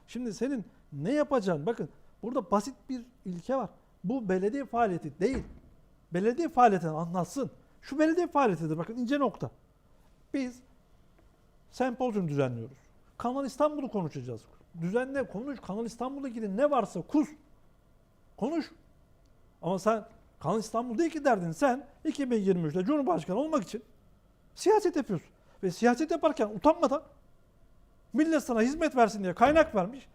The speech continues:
Sen bu kaynağı alıyorsun. Utanmadan kendi siyasal kampanyanda kullanıyorsun. Ya hala şu kampanya kafasından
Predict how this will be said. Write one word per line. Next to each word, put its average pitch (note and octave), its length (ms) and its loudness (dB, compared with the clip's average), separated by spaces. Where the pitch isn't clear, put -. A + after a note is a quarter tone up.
Sen D4 260 0
bu B3 80 -4
kaynağı G3 280 2
alıyorsun. B3 440 2
Utanmadan B3+ 580 0
kendi D#4 320 4
siyasal C4+ 300 4
kampanyanda D4+ 520 6
kullanıyorsun. F3 520 -4
Ya F#3+ 260 2
hala B3+ 320 6
şu C4 160 -12
kampanya A3+ 520 -2
kafasından A3+ 560 -4